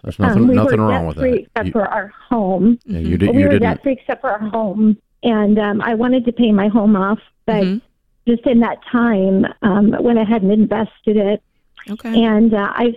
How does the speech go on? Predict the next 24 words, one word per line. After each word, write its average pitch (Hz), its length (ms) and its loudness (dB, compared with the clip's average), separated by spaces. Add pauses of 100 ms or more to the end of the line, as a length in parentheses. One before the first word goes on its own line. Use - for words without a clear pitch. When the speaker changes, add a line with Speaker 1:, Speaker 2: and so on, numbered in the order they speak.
Speaker 2:
since 262 280 0
remarried, 247 760 2 (100)
and, 220 380 2
uh, 208 200 0
we 240 140 2
would 233 300 -2
just 226 160 -2 (840)
like 311 300 -2
to 302 60 0
use, 254 540 2
you 262 60 2
know, 233 120 2
our 220 80 0
money 220 260 2
properly, 247 580 0
and 214 100 -2
I'd 208 120 0
like 208 160 0
to - 60 -20
kinda 190 180 -2
honor 208 240 0
my 208 140 2
late 208 240 -2
husband, 262 680 2